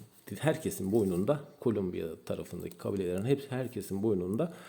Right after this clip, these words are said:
e, Tagua'dan yapılan, narçıldan yapılan bir kolye varmış. E, ve çok da severlermiş oradakiler. Halen öyle seviliyormuş. E, ve, e, İnternette baktığınız zaman yabancı sitelerde çok var.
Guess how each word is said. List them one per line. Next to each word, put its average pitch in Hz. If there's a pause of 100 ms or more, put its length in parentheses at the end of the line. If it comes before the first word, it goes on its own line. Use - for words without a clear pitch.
(180)
e, 110
Tagua'dan 101
yapılan, 131
narçıldan 120
yapılan 135 (1040)
bir 107
kolye 104
varmış. 95 (380)
E, 104 (420)
ve 143
çok -
da 131
severlermiş 98
oradakiler. 90
Halen 110 (120)
öyle 90
seviliyormuş. 85 (460)
E, 110
ve, 104
e, 113 (680)
İnternette 143
baktığınız 139
zaman 123
yabancı 107
sitelerde 98
çok -
var. 87